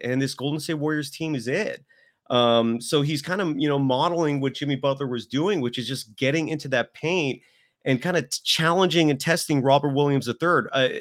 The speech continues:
Al Horford is not gonna block him. Al Horford, first of all,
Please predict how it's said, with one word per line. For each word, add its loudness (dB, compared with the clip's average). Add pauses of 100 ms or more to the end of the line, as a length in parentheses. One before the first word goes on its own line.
(100)
Al -2
Horford -2
is -4
not 0
gonna -2
block -2
him. -4
Al -2
Horford, -4
first -8
of -8
all, 0